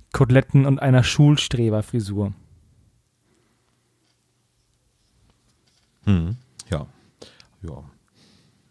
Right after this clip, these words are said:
Speaker 1: Aber wäre cool, wenn, äh, Henrik Buchner Dirty Harry gesehen hätte und dann gesagt hätte, „Ah,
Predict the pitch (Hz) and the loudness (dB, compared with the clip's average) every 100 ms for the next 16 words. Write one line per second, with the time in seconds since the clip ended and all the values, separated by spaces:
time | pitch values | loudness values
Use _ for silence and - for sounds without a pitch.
0 | _ _ _ _ _ _ _ _ _ _ | _ _ _ _ _ _ _ _ _ _
1 | _ _ 117 123 135 156 147 - 180 202 | _ _ -4 0 2 2 -2 -2 4 4
2 | 147 135 135 139 143 143 135 123 131 147 | 6 4 4 4 2 0 0 2 2 2
3 | 131 - 185 - 165 156 143 135 135 131 | -2 -4 -4 0 0 2 0 0 0 2
4 | 165 147 127 113 123 117 120 127 175 165 | 4 2 0 -4 -2 0 -2 -6 -8 -4
5 | 135 135 156 175 - - _ _ _ - | 0 2 2 0 -4 -18 _ _ _ -2
6 | 135 131 - - 120 - | 0 0 -2 -4 -6 -6